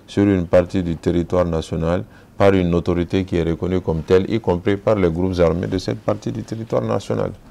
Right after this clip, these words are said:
Nous sommes partis. Les groupes armés ont attaqué notre délégation. Ils ont tué de sang-froid des civils, des administrateurs de l'État. Euh, décès qu'il faut profondément regretter.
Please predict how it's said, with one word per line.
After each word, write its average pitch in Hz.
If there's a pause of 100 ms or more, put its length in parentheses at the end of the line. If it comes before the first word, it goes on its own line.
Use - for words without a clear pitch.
(400)
Nous 85
sommes 117
partis. 117 (480)
Les 92
groupes 104
armés 98
ont 92
attaqué 90
notre 90
délégation. 85 (600)
Ils 82
ont 78
tué 101
de 90
sang-froid 90 (680)
des 85
civils, 82 (480)
des 85
administrateurs 85
de 85
l'État. 82 (1000)
Euh, 110 (140)
décès 127
qu'il 95
faut 117
profondément 113
regretter. 104